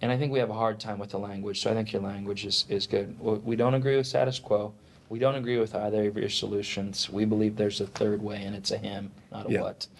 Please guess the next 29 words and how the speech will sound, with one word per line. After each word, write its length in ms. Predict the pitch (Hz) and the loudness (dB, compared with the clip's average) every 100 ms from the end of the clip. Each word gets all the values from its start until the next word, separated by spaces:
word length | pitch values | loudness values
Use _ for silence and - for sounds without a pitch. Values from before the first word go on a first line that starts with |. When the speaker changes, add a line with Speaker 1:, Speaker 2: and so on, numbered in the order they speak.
| - | 0
Speaker 2:
E-, 60 | |
e-, 20 | 113 | 0
exactly. 580 | 123 117 110 - 92 | 0 -2 -2 0 0
Speaker 1:
You 60 | 98 | 0
know? 140 | 95 | 0
Speaker 2:
And 100 | 101 123 | 0 0
it 60 | |
all 160 | 113 117 | 4 4
goes 140 | 107 | 2
back 160 | 110 104 | -2 -2
to 60 | 110 | -2
that 120 | - | -2
relationship 600 | 110 107 - 104 - - | -2 0 -2 -4 -6 -4
issue. 280 | 101 - 101 | -4 -6 -6
Speaker 1:
It 80 | 110 | -4
goes 260 | 107 107 107 | 0 0 2
back 180 | 107 110 | 2 2
to 60 | 104 | -2
that 140 | 104 | -2
relationship 640 | 101 101 104 104 - 101 | 0 -2 -4 -4 -2 0
issue. 260 | 101 - 110 | 0 -4 -8
But 360 | 107 160 170 120 | 0 4 4 2
Speaker 2:
Wow. 60 | 98 92 - - | -8 -16 -20 -8
Speaker 1:
even 260 | 117 131 143 | -2 0 2
as 220 | 139 131 | 2 2
we 100 | 135 | 0
disagree, 640 | 120 113 - 107 104 101 104 - - - - - - - - | 0 0 0 -2 -2 -4 -8 -18 -20 -20 -20 -20 -20 -12 -2
I'm 80 | |
gonna, 240 | 104 101 | 2 2